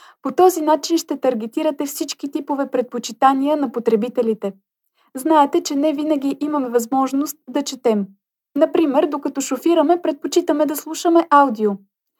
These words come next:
Какво по-хубаво от това вашите читатели да си пуснат в колата вашата статия и да я слушат?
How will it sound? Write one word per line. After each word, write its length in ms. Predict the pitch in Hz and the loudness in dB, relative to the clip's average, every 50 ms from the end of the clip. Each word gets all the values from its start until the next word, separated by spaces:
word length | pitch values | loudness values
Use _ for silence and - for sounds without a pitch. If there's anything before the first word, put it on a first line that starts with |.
| _ _ _ _ | _ _ _ _
Какво 320 | - 311 285 - 392 381 | -8 -6 2 4 4 4
по-хубаво 500 | 381 359 339 - 349 339 339 330 302 302 | 4 4 2 2 2 2 2 2 2 0
от 120 | 294 277 - | -4 -6 -6
това 260 | 269 247 285 285 285 | -2 2 4 4 4
вашите 460 | 233 226 247 294 320 - 311 - 285 | 4 4 4 2 2 0 -2 -6 -6
читатели 540 | 277 - 262 - 262 254 254 254 247 277 339 | -8 -8 -4 0 2 2 2 0 -2 -4 -4
да 100 | 339 311 | -6 -6
си 220 | - - 269 - - | -6 -8 -10 -8 -8
пуснат 320 | 311 294 - 302 277 233 | -8 -8 -6 -4 -6 -6
в 80 | - - | -8 -12
колата 540 | _ - 233 233 220 208 202 - 285 370 - - _ _ _ _ _ - | _ -2 2 2 4 2 4 4 4 2 2 0 _ _ _ _ _ -6
вашата 440 | 208 202 208 208 208 - 285 - 359 | 2 4 4 4 2 0 -6 -6 -8
статия 560 | 349 - - 269 247 240 - - 330 370 381 381 _ _ _ _ _ - | -4 0 2 2 2 2 0 -2 0 0 -2 -2 _ _ _ _ _ -4
и 80 | 339 294 | -2 2
да 100 | 285 311 | 2 2
я 120 | 330 349 | 2 2
слушат? 400 | 339 - 262 233 220 - 202 185 | 0 -4 -8 -8 -8 -8 -10 -12